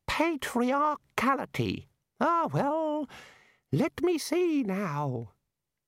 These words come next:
He seemed to pull himself together, focused his gaze on Ridcully, and his huge white eyebrows met like angry caterpillars.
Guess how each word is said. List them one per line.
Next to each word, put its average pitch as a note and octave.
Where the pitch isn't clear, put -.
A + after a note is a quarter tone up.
He A#2
seemed D3+
to C#3
pull C3
himself A2
together, F#2+
focused D3
his C3+
gaze A#2
on G#2
Ridcully, C3
and A#2+
his B2+
huge B2+
white C3
eyebrows G2+
met A#2
like G2+
angry A2+
caterpillars. F2